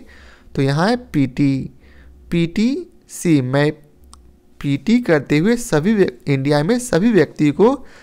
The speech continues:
सी मतलब देखना चाहता हूँ। कौन कौन? तो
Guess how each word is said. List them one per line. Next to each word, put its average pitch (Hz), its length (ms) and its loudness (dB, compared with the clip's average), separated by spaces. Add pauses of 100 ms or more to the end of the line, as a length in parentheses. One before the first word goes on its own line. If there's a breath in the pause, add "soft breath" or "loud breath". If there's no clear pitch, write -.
(180 loud breath)
सी 247 260 0
मतलब 165 440 0
देखना 127 380 0
चाहता 196 360 0
हूँ। 262 280 0 (760 soft breath)
कौन 180 260 0
कौन? 220 300 2 (100)
तो 139 180 -2